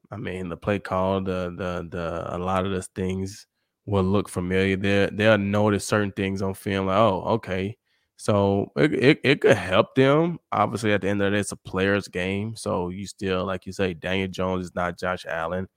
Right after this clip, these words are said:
You know, those guys are, you know, Stefon Diggs is Stefon Diggs. And, you know, the, the defense, like, those guys are those guys. But as far as a play calling standpoint and, or just some of the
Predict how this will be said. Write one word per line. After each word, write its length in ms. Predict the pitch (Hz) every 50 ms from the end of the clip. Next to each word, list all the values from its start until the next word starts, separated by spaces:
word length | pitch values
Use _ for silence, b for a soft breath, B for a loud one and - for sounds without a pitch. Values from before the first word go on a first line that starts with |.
| _ _ _ _ _ _ _ -
You 160 | - 98 90
know, 200 | 87 85 82 85
those 280 | 82 - 90 92 90 -
guys 400 | - 90 87 87 87 87 85 90
are, 240 | 90 85 85 87 - _ -
you 120 | - 107 87
know, 240 | 80 80 - - -
Stefon 540 | - - 98 92 - - 101 98 92 90 85
Diggs 280 | 98 95 98 87 90
is 140 | 98 92 -
Stefon 540 | - - 85 87 - - 92 92 95 92 85
Diggs. 440 | 92 90 90 87 90 95 95 101 98
And, 200 | 90 87 92 _ _ _ _ _ _ _ _ _ _ -
you 140 | 98 90 87
know, 300 | 87 87 82 82 87 87
the, 180 | 87 90 85
the 160 | 87 - 87 85
defense, 440 | 82 92 92 92 90 - - 73
like, 220 | 87 95 90 87 85
those 280 | 90 92 101 101 92
guys 340 | - 98 92 92 92 87 90
are 60 | 90
those 280 | 90 87 90 87 85 -
guys. 460 | - - 92 98 95 90 87 87 80
But 340 | - - 90 87 87 87 -
as 60 | -
far 220 | - 92 90 90 90
as 100 | - -
a 60 | -
play 380 | - - - - 95 98 95
calling 400 | 87 - - 87 87 87 87 87
standpoint 600 | - - - 90 87 87 - - 90 90 87 87
and, 120 | 87 85 - -
or 140 | 92 90
just 260 | 90 90 87 - - -
some 220 | 104 98 101 95
of 80 | 90 90
the 100 | 87